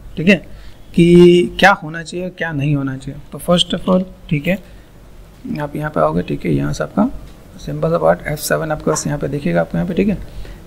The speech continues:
Character का weight थोड़ा सा देख लें, ठीक है। यहाँ पे center पे एक line आप ड्रॉ करके देख लो। देखो यहाँ पे आपको पता चलेगा कि देखो artist ने बनाया है और artist ने अच्छा बनाया है, लेकिन क्या है कि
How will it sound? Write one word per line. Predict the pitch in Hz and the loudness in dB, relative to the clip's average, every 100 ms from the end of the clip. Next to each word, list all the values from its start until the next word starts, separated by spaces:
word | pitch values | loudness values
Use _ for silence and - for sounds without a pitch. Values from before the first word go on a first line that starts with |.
| - | 4
Character | 175 - 220 | 4 6 0
का | 208 | 2
weight | 190 165 175 - - - - - - - - - - - - - | 0 -2 -4 -2 -4 -4 -14 -20 -20 -20 -20 -20 -20 -20 -20 -6
थोड़ा | 147 | -4
सा | 160 | -2
देख | 151 165 | -2 -2
लें, | 190 - | -4 -4
ठीक | 160 180 | -8 -8
है। | - - - - - - | -8 -14 -14 -14 -16 -6
यहाँ | - 156 | 0 2
पे | 165 160 | 2 0
center | - 156 151 165 | 2 2 2 0
पे | 165 | 0
एक | 160 | 0
line | 156 | 0
आप | 160 156 | 0 0
ड्रॉ | 156 | 0
करके | 156 156 | 0 0
देख | 156 151 | 0 0
लो। | 247 | 0
देखो | - 135 147 | 0 -2 0
यहाँ | 160 | 0
पे | 190 | 0
आपको | 185 | 0
पता | - 156 196 | 4 6 6
चलेगा | 190 190 190 | 6 4 4
कि | |
देखो | 185 180 - | 4 2 4
artist | 139 151 151 226 262 | 4 4 6 6 6
ने | |
बनाया | 240 170 147 160 | 6 4 4 -2
है | |
और | 131 139 | 0 2
artist | 143 202 196 | 2 2 2
ने | |
अच्छा | 185 - 196 | 2 4 4
बनाया | 160 | 4
है, | 143 | -4
लेकिन | 151 180 | -2 -2
क्या | 151 226 | 2 0
है | 196 | 0
कि | - | -6